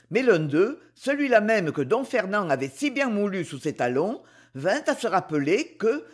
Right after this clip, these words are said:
parmi divers mandats dont il était porteur pour arrêter des délinquants, il s'en trouvait un contre Don Quichotte, que la Sainte Hermandad avait ordonné de saisir par corps à propos de la délivrance des galériens, comme Sancho l'avait craint avec tant de raison.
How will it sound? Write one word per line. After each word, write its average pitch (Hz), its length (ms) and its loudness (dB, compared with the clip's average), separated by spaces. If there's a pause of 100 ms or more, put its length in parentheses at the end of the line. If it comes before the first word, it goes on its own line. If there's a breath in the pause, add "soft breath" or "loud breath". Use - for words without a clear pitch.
(140 loud breath)
parmi 165 300 -2
divers 285 360 -2
mandats 208 380 0
dont 143 160 -2
il 143 180 -4
était 214 200 0
porteur 170 560 -4
pour 135 180 -2
arrêter 226 360 2
des 131 100 -4
délinquants, 156 720 -2 (280 soft breath)
il 190 100 -2
s'en 180 180 0
trouvait 269 440 -4
un 202 140 2
contre 147 300 -4
Don 220 200 -2
Quichotte, 175 640 -2 (420 loud breath)
que 185 80 -2
la 160 140 4
Sainte 294 360 -2
Hermandad 160 680 0
avait 156 260 0
ordonné 233 380 0
de 139 100 0
saisir 196 400 -2
par - 260 -8
corps 208 380 0 (160 loud breath)
à 185 100 0
propos 269 360 0
de 165 100 4
la 147 100 6
délivrance 208 600 0
des 135 160 0
galériens, 170 640 0 (280 loud breath)
comme 196 220 0
Sancho 277 480 0
l'avait 151 300 4
craint 233 340 0
avec 156 280 -2
tant 311 180 0
de 302 80 0
raison. 131 580 -2